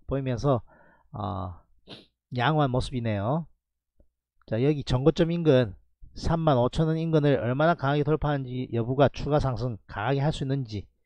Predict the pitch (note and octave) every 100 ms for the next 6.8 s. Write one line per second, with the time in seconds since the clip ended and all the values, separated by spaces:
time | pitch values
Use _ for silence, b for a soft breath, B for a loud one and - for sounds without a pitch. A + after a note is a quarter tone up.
0 | _ _ _ _ G#2+ C3+ C#3+ D3 C#3+ C#3+
1 | C#3+ D3 A#2+ A2+ G#2+ - C#3+ D3 C3+ C#3
2 | D3 A2+ A2 A2 G#2 - b b _ -
3 | - B2 D3 C#3+ D#3 D3+ F3 - C#3 -
4 | B2 E3 - B2+ A2+ B2 A2+ - _ _
5 | _ - A#2+ B2 B2 C3+ C#3+ D3 C3+ C3
6 | A2 - C3+ - A2 A#2+ G2+